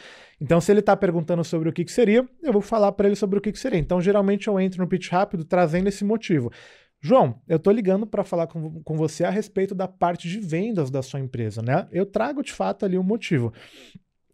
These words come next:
Depois desse motivo, eu tenho que começar a aprofundar um pouco mais nas dores que ele passa, porque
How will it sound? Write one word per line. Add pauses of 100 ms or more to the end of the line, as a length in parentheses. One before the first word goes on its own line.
(260)
Depois
desse
motivo,
eu
tenho
que
começar
a
aprofundar
um
pouco
mais
nas
dores
que
ele
passa,
porque